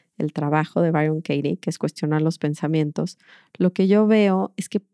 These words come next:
principalmente nuestro rollo más grande es que nos castigamos y maltratamos todo el tiempo. Entonces,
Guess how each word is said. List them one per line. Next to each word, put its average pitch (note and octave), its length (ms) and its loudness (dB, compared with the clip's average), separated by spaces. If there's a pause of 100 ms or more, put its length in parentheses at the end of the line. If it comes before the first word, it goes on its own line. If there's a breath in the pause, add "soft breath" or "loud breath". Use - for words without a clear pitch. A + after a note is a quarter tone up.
principalmente G#3 1400 0
nuestro F#3 460 0
rollo G#3+ 340 2
más G#3 260 0
grande F#3 320 2
es F#3+ 120 -4
que - 100 -6
nos E3 340 -4 (640 soft breath)
castigamos G3 760 0
y F3+ 40 0
maltratamos E3+ 840 -2 (260)
todo F3 220 2
el E3 120 -4
tiempo. F3 440 -4 (1300 soft breath)
Entonces, A3 720 0